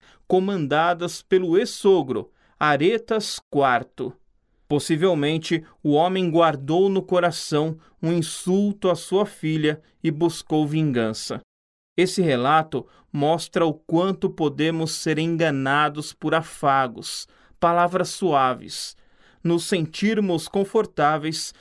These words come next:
fazendo as nossas vontades a todo custo, e que, por outro lado, nos causa desconforto uma boa bronca.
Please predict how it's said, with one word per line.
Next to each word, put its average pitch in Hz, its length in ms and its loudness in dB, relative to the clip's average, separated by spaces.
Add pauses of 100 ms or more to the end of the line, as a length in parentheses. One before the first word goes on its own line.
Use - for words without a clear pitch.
(140)
fazendo 160 600 0
as 143 160 2
nossas 196 560 0
vontades 190 760 0
a 175 80 2
todo 220 500 -2
custo, 139 640 -4 (480)
e 185 80 0
que, 202 140 -2
por 220 180 0
outro 240 380 0
lado, 139 540 0 (360)
nos 170 260 -2
causa 175 440 0
desconforto 170 1080 0 (240)
uma 156 260 0
boa 160 460 2
bronca. 127 600 -2